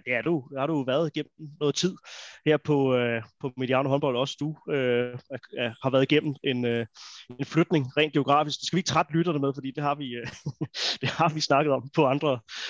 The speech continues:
på andre udsendelser. Øhm, så, øhm, så jeg vil stille dig det samme, øh, det samme spørgsmål. Fedt, at du også kunne være, være med her i dag. Hvad har været din, din største oplevelse med,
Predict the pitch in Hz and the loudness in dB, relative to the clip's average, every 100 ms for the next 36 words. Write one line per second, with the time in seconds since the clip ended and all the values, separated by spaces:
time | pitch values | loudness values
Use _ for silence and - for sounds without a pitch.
0 | - 151 147 165 156 160 143 131 135 135 | -2 2 4 4 4 4 2 2 -2 -4
1 | - - - 151 139 131 131 131 - 160 | -20 -10 0 2 4 2 -2 -4 0 2
2 | 147 147 135 131 123 _ _ _ _ - | 2 2 0 -2 -10 _ _ _ _ -2
3 | 160 160 185 180 214 - 175 175 208 196 | 0 4 4 4 2 -2 0 0 0 0
4 | 156 147 - 170 196 185 202 196 170 - | 0 0 -2 -4 0 -2 0 -4 -4 -6
5 | 180 175 170 165 - 147 143 131 127 127 | -6 -2 0 -2 -2 -2 0 2 2 0
6 | - 131 135 160 160 156 160 147 160 160 | -4 -4 -2 0 -2 -2 -6 -4 -2 2
7 | 147 131 139 131 123 120 147 131 - 139 | 0 0 0 2 0 -2 -10 -18 -14 -4
8 | 143 143 - 147 - 127 120 127 | -2 -2 0 -2 -2 -6 -6 -6